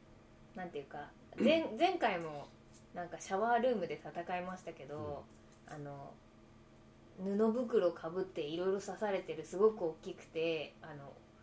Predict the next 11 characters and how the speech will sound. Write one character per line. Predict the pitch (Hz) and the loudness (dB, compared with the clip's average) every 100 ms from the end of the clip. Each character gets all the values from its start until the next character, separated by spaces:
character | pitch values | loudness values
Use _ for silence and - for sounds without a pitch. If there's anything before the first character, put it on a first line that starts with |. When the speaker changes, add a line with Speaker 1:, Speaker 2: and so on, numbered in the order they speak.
| - | -14
Speaker 1:
肉 | 185 185 233 | -8 -2 0
潰 | 226 180 190 | 0 0 0
す | 202 | 2
や | 196 | 0
つ | 196 175 | 0 -4
持 | 151 151 | -6 -10
っ | |
て | - - | -12 -14
る | 147 | -14
人 | - - - - - - - - - - - - - 180 | -14 -16 -16 -20 -20 -20 -20 -20 -20 -20 -20 -20 -12 -4
が、 | 170 160 135 | -2 -2 -6